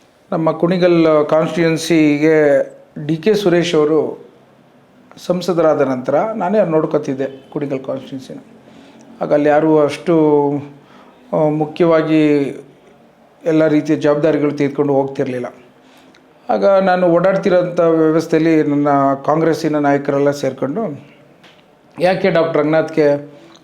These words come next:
ನಾವು ಟಿಕೆಟ್ ಕೊಡಬಾರ್ದು?" ಅಂತೇಳಿ ನಮ್ಮ ನಾಯಕರಾದ ಡಿ ಕೆ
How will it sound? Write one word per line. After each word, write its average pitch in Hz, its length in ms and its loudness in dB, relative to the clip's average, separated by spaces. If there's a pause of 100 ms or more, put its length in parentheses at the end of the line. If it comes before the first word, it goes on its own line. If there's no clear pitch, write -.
(180)
ನಾವು 139 580 0
ಟಿಕೆಟ್ 156 300 -2
ಕೊಡಬಾರ್ದು?" 135 440 0
ಅಂತೇಳಿ 135 720 -6 (360)
ನಮ್ಮ 139 160 0
ನಾಯಕರಾದ 139 680 -2
ಡಿ 135 100 -6
ಕೆ 135 440 -6